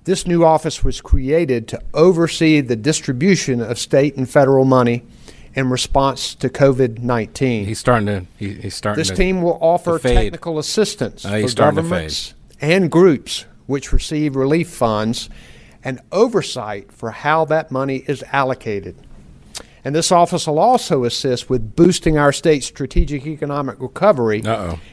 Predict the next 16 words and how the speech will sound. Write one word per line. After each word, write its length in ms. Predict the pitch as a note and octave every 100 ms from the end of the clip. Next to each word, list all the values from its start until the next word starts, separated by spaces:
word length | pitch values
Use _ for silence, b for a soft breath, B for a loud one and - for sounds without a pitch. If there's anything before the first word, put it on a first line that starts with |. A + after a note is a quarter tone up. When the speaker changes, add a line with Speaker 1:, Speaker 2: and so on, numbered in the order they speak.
| b
Speaker 1:
as 160 | C3
we 220 | C3 D3 D#3
rebuild 600 | C#3+ D#3 B2+ E3+ C#3 A#2
from 260 | B2+ A#2
this 240 | B2 A#2+ -
pandemic. 580 | C#3 A#2+ A#2 A#2+ G2+ - - - - - - B B B B B B B B B
In 160 | D#3 D3+
conversations 800 | G3 A3+ G#3 A3 G#3 G3+ E3
with 120 | D3+ E3+
our 140 | E3+
congressional 540 | - D3 G#3 A3 E3
delegation, 680 | B2+ C3 B2 A#2 A2+ - C#3+
Speaker 2:
Oh, 140 | C#3 -
oh. 180 | D#3 -
Speaker 1:
the 80 | -
president, 640 | - D#3+ D3+ E3+ F3+ D#3+